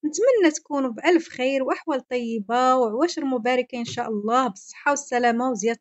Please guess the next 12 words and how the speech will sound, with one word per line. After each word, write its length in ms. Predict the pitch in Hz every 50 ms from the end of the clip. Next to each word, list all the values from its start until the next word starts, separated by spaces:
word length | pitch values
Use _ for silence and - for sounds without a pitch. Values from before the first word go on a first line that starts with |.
| -
الرزق 420 | 214 196 190 190 - 320 330 - -
يا 360 | 233 226 220 214 208 208 208
ربي 280 | 196 190 _ - 277 262
آمين. 440 | 240 220 202 196 208 220 254 294 330 - _ _ _ _ _ _ _ _ _ _ _ -
وصفة 320 | 302 311 302 - - 339 339 -
اليوم 280 | 269 269 285 311 339 320
بغيت 160 | 269 277 -
نشاركها 400 | 254 - - 320 311 320 - 262
معكم 420 | 254 233 214 226 220 _ - 359 311
هي 120 | 262 240
وصفة 220 | 269 370 - -
اقتصادية، 880 | 330 - - - 214 202 - 269 320 269 196 196 196 196 208 233 320 453